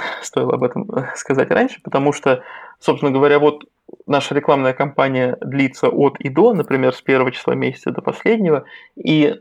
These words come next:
на, э, на это время нам выделен какой-то фиксированный бюджет, который мы не можем позволить себе открутить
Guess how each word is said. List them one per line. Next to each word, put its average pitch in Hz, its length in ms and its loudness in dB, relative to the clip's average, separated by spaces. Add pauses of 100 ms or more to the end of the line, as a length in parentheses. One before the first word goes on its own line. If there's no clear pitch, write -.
на, 131 540 -2 (460)
э, 127 300 2 (600)
на 139 180 2
это 135 180 0
время 160 300 2
нам 131 180 -2
выделен 139 300 -2
какой-то - 240 -14
фиксированный 131 520 -2
бюджет, 135 340 -2
который 135 320 0
мы 131 120 -2
не 131 80 -2
можем 135 360 -2
позволить 127 460 -2
себе - 240 -2
открутить 123 680 -8